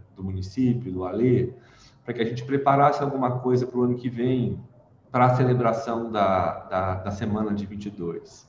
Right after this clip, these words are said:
Ou, pelo menos, para que nós fizéssemos alguma coisa, é, em função da comemoração, né, da Semana de vinte e dois. E nós,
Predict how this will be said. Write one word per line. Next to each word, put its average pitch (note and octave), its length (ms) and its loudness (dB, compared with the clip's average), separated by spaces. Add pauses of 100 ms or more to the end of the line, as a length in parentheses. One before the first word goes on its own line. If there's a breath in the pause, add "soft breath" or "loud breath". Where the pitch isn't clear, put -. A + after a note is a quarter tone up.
(440 soft breath)
Ou, B2+ 240 4
pelo G2+ 220 2
menos, A2 560 0
para - 200 -6
que G2+ 140 -6
nós G#2+ 180 -2
fizéssemos G#2 540 0
alguma G#2 400 0
coisa, A#2 580 0
é, - 460 -8
em A2+ 120 -6
função C#3 1000 -2
da A2 120 2
comemoração, G#2 800 2
né, A2 220 2
da F#2+ 180 0
Semana F2 300 -4
de E2+ 100 -8
vinte E2+ 200 -12
e - 40 -16
dois. - 380 -14 (580 loud breath)
E G3 520 6
nós, C3 840 4